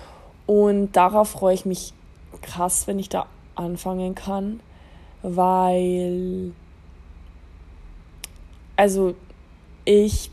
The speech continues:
bin, wenn ihr mich, wenn ihr mich schon länger kennt, ich bin ja ein Fan von kleinen Gruppen, von persönlichen Experiences und Individualität. Und das ist manchmal schwierig, wenn's größere Gruppen sind.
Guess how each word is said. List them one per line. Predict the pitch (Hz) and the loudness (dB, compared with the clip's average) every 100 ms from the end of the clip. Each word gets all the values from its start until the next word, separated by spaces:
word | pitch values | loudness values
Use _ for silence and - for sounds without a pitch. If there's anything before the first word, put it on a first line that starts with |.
| - | -4
bin, | 220 220 233 226 | 2 4 4 0
wenn | 196 180 | 0 0
ihr | |
mich, | 170 165 - - | 0 -2 -6 -8
wenn | 170 | -6
ihr | 170 | -4
mich | 170 - | -6 -8
schon | 165 | -8
länger | 160 160 | -6 -6
kennt, | 170 165 180 - - - - - - | -4 -4 -6 -14 -20 -20 -20 -8 -2
ich | 196 - | -2 4
bin | 220 | 4
ja | 214 180 | 4 2
ein | |
Fan | 180 - 185 180 185 | 0 0 2 2 0
von | - 175 170 170 | -4 -4 -4 -4
kleinen | - 165 170 175 | -6 -4 -4 -4
Gruppen, | - 180 - 170 | -6 -8 -6 -8
von | - 165 170 147 139 123 107 - - - - - - | -6 -4 -4 -6 -10 -12 -14 -16 -20 -20 -20 -18 -6
persönlichen | 190 180 - 180 175 165 170 165 | -2 -2 0 0 0 -4 -4 -8
Experiences | - - - - 185 170 165 165 - 165 - | -6 -6 -6 -2 0 0 -2 -4 -4 -4 -6
und | 156 160 - - - - - - - - - | -4 -6 -8 -16 -20 -20 -20 -20 -20 -20 -2
Individualität. | 202 214 208 190 185 180 175 170 165 - 165 160 196 - | 4 4 4 2 -2 2 2 2 4 4 4 2 -4 -10
Und | 170 160 165 - - - - - - - | -6 -6 -6 -6 -8 -8 -16 -20 -20 -12
das | - 185 - | -4 -4 -2
ist | 185 | 0
manchmal | 190 190 185 170 | 0 0 0 -2
schwierig, | - 196 214 214 202 - - | -2 2 2 4 0 -4 -10
wenn's | 180 175 170 - | -2 0 0 -2
größere | - 180 180 170 170 | 0 0 0 -2 -2
Gruppen | - 180 185 | -4 -6 -4
sind. | 175 156 160 | -4 -4 -8